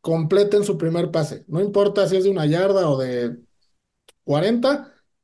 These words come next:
aunque completen el primer pase, creo que, eh, con eso ganamos. Y en un Super Bowl, el primer pase creo que es fundamental y normalmente son pases cortitos para ir agarrando confianza. Creo que ambos lo pueden hacer.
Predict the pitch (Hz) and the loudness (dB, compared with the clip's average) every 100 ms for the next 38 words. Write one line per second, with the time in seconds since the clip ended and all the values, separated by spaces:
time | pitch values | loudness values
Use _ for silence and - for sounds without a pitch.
0 | _ 156 151 156 185 233 254 262 226 180 | _ -2 -2 0 0 0 0 0 0 0
1 | 196 208 214 220 226 220 - - 175 180 | 0 0 0 0 0 -2 -4 -4 -2 -2
2 | 180 180 180 170 156 - - 160 143 139 | -2 0 2 2 0 -4 -10 -2 0 2
3 | 139 139 156 160 185 156 185 226 247 240 | 0 -2 -2 0 0 2 0 2 0 -4
4 | - _ _ _ - 165 190 208 202 170 | -16 _ _ _ -6 -2 0 0 0 2
5 | 170 208 214 - - 165 151 151 175 160 | 4 2 0 -4 -8 -4 0 2 0 0
6 | 185 175 170 165 180 165 175 151 147 147 | -2 -2 -2 -2 -2 -2 -2 2 2 2
7 | 170 190 175 147 156 175 160 170 156 160 | 2 2 2 2 2 0 -2 -4 0 0
8 | 165 - 151 143 180 175 175 156 151 160 | -2 -2 -2 0 -2 0 -2 0 0 2
9 | 151 151 160 151 143 139 156 160 170 175 | 2 0 0 0 -2 0 -2 0 -2 -4
10 | - _ _ _ _ 165 160 170 160 165 | -6 _ _ _ _ -4 -2 0 0 0
11 | 151 139 151 160 147 135 202 226 - | 0 -2 -2 0 0 0 0 0 -6